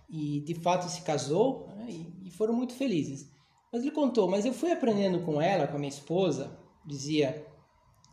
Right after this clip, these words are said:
"que junto com essa satisfação dos momentos felizes tinha que também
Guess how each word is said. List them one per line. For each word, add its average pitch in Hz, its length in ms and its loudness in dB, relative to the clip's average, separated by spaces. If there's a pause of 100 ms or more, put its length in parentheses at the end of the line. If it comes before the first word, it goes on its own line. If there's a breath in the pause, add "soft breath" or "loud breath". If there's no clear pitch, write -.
(120)
"que 185 100 -4
junto 277 260 4
com 262 80 4
essa 175 340 4
satisfação 165 600 -2
dos 160 140 -4
momentos 156 280 -2
felizes 208 400 -2
tinha 302 160 -2
que 294 100 -8
também 254 440 -2